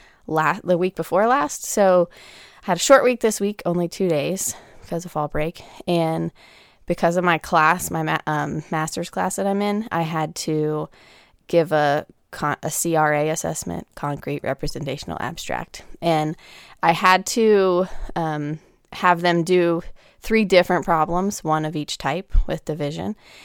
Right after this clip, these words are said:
and they have a l-, these guys have a little bit of background with division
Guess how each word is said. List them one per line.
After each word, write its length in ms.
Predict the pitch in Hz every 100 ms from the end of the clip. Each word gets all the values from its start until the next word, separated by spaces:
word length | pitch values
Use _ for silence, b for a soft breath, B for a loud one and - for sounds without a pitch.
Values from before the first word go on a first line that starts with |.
| b b b -
and 600 | 180 170 165 165 165 - _ _
they 160 | 196 247
have 200 | 311 381
a 40 |
l-, 240 | 185 - - -
these 220 | 226 226
guys 240 | 233 262
have 160 | 254 208
a 40 |
little 300 | 147 147 160
bit 180 | 214 254
of 160 | 254 -
background 520 | 262 269 - 285 277
with 140 | 269 262
division 580 | 262 254 262 262 254